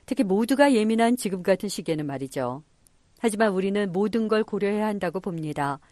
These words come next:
우리의 행동은 충분한가? 북한의 어떤 행동이 선을 넘는 것인가? 하지만 결국 우리의 정책은 바뀌지 않았습니다. 우리는 금지선이 있고 선거철에 여러 소리가 나오더라도 변하지 않을 겁니다.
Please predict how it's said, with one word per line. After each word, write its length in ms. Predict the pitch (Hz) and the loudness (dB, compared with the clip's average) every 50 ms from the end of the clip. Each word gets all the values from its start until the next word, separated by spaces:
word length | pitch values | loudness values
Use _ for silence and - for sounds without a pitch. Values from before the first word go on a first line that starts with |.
| _ _ _ _ - | _ _ _ _ -4
우리의 280 | 196 208 214 247 277 | 0 2 4 6 6
행동은 360 | 285 269 247 226 247 262 302 | 6 4 4 2 2 2 0
충분한가? 760 | 294 - 320 302 294 311 277 247 233 214 180 151 139 135 147 - _ _ _ _ _ _ | 0 0 -2 0 0 2 0 0 0 -2 -2 -2 -4 -6 -8 -14 _ _ _ _ _ _
북한의 540 | - 220 202 - 247 226 226 226 226 214 190 - | -8 -4 0 4 4 4 4 4 2 2 0 0
어떤 320 | - 175 180 - 240 254 | 0 0 2 2 2 2
행동이 380 | 254 262 220 202 208 202 214 254 | 2 0 -2 0 0 0 0 -2
선을 320 | 254 - 294 277 285 277 | -2 -2 -2 -2 0 0
넘는 320 | 220 190 175 190 220 240 226 | 0 0 0 0 -2 -2 -2
것인가? 600 | 202 180 180 - 185 160 - 135 131 123 120 - _ _ _ _ _ _ _ _ _ _ _ _ _ _ | -2 -4 -4 -6 -10 -8 -6 -6 -6 -6 -8 -10 _ _ _ _ _ _ _ _ _ _ _ _ _ _
하지만 360 | - 240 214 214 220 220 240 | -2 0 0 2 2 2 2
결국 360 | - 220 175 165 214 214 190 | 4 2 2 2 0 0 0
우리의 220 | 180 170 196 202 214 | 0 2 2 2 2
정책은 460 | 226 180 170 175 - 208 180 214 220 | 0 -2 -4 -4 -4 -4 -4 -4 -6
바뀌지 400 | - 175 - - 208 190 - 214 | -6 -8 -8 -8 -6 -4 -2 -2
않았습니다. 840 | 185 170 180 202 240 - - 180 160 147 143 147 139 139 131 - _ _ _ _ _ _ _ _ _ _ - | 0 0 0 -2 -2 -4 -6 -8 -6 -6 -6 -6 -6 -6 -8 -10 _ _ _ _ _ _ _ _ _ _ -4
우리는 480 | 196 202 233 254 294 285 226 170 156 | 0 2 2 4 4 2 2 -2 -4
금지선이 580 | - - 214 214 214 233 - 262 226 220 202 175 | -4 -2 -2 0 0 -2 -2 -2 -2 0 -2 -4
있고 400 | 156 - - 143 135 131 123 - _ | -4 -6 -6 -4 -4 -4 -4 -8 _
선거철에 760 | - - 226 226 226 233 226 226 220 - - 160 135 131 135 123 | -10 -4 -2 -2 0 0 0 -2 -2 -4 -6 -4 -4 -4 -2 -2
여러 300 | 135 139 151 175 202 208 | -2 -2 0 -2 -2 -4
소리가 360 | - - 214 175 170 170 165 | -4 -4 -6 -4 -4 -4 -4
나오더라도 680 | 151 127 135 143 151 - 147 139 135 131 - 147 143 | -4 -4 -4 -6 -6 -6 -4 -4 -4 -4 -4 -6 -8
변하지 460 | 135 - - 165 170 175 165 160 - - | -8 -8 -8 -6 -6 -6 -6 -6 -6 -8
않을 260 | - 147 170 190 190 | -6 -4 -4 -4 -4
겁니다. 580 | - 175 151 143 135 135 131 123 117 117 113 | -4 -6 -6 -4 -6 -4 -2 -2 -2 -2 -4